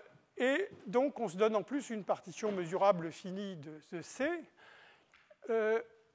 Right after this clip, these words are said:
donc on appelle C n de x, pour x dans grand X, l'élément, alors,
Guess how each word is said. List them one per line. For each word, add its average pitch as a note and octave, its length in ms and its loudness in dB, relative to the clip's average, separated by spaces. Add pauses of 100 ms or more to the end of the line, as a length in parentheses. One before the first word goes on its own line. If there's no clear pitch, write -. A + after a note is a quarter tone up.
(400)
donc G#3+ 140 -2
on B3+ 100 2
appelle B3+ 240 4
C - 220 0
n D4 180 4
de A3+ 100 0
x, C4 320 -4
pour G3+ 240 -6
x F#3+ 160 -8
dans F3+ 160 -2
grand F3+ 340 -4
X, D4 280 -6
l'élément, A#3 580 2 (600)
alors, E3+ 200 0